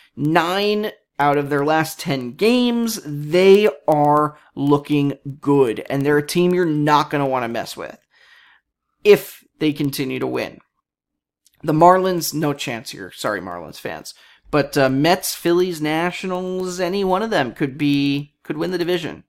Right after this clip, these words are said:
Let's see what happens there. Into the Western Division, the N L West, Dodgers, of course, on top, sixteen games ahead of the Giants.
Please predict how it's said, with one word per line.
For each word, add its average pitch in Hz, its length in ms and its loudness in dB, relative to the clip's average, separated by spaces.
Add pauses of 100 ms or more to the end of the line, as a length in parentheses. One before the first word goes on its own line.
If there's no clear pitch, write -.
Let's - 160 -16
see 147 100 0
what 147 100 4
happens 151 360 -2
there. 156 260 -4 (580)
Into 262 720 2
the 214 240 -2
Western 240 1120 -2
Division, 233 760 0
the 185 340 -2
N 185 160 0
L 196 240 2
West, 165 720 0
Dodgers, 175 500 2
of 156 80 -8
course, 175 200 -2
on 165 140 -2
top, 180 180 0
sixteen 180 440 -4
games 180 260 0
ahead 165 300 0
of 196 80 -6
the 196 60 -10
Giants. 170 540 -2